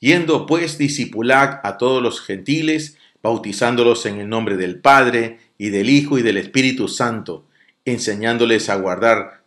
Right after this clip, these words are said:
todas las cosas que os mandé, y he aquí, yo estoy con vosotros todos los días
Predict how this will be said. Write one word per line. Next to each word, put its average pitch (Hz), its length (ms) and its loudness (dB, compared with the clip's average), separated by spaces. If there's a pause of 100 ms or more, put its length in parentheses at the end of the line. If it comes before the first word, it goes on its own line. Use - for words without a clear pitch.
todas 165 260 2
las 123 180 0
cosas 127 440 -2
que 117 100 -8
os 98 140 -8
mandé, 120 540 -4 (260)
y 110 280 2
he 110 60 4
aquí, 123 580 -6
yo 135 180 -4
estoy 147 300 0
con 113 180 -4
vosotros 120 720 -4
todos 131 280 0
los 98 160 -6
días 120 500 -2